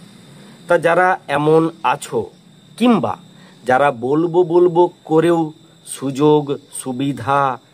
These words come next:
উপযুক্ত পরিবেশের অভাবে বলতে পারোনি, তাদের জন্য আজকের ভিডিওটা একটা উপহার। আমি যেভাবে বলছি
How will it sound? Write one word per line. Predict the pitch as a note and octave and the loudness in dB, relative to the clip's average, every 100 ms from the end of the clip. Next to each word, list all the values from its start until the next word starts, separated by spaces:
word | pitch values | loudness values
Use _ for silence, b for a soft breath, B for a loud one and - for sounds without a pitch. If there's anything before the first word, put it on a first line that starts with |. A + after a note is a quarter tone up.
| b b - | b b -12
উপযুক্ত | C3 D3 D3 C#3 - D3 | -6 -4 -4 -6 -4 -4
পরিবেশের | - C3 C3+ C#3 C3+ C#3+ C3 - | -2 -4 -2 -2 0 -2 -2 -4
অভাবে | B2 B2+ C3 C3+ C3+ | -2 0 0 0 0
বলতে | A2 C3 C3+ C#3 C3+ | 0 -2 -2 -4 -4
পারোনি, | - B2+ D3+ F3+ D3 D3+ _ _ _ | -2 0 2 2 0 -6 _ _ _
তাদের | - A2+ B2+ D#3+ E3 | -4 -4 0 -2 0
জন্য | D#3 F3 F3+ - | 0 2 2 0
আজকের | B2+ C3+ - F3 E3+ | -2 -2 0 0 0
ভিডিওটা | D#3+ D#3+ F3+ F3 G3 - _ _ _ _ _ _ _ _ _ | -2 2 2 4 -2 -2 _ _ _ _ _ _ _ _ _
একটা | B2+ B2 C#3 B2+ - _ | -10 -4 0 0 -2 _
উপহার। | C#3+ B2+ C3 G#2+ G2 - _ _ _ _ _ _ _ | -12 -2 -2 -2 -6 -8 _ _ _ _ _ _ _
আমি | - C#3+ D#3+ E3+ F#3 A2 | -4 -2 0 -2 -4 -4
যেভাবে | C3+ B2 C3 C3 | -4 -2 -2 -4
বলছি | A2 C3 C#3+ - F3 | -4 -6 -6 -2 0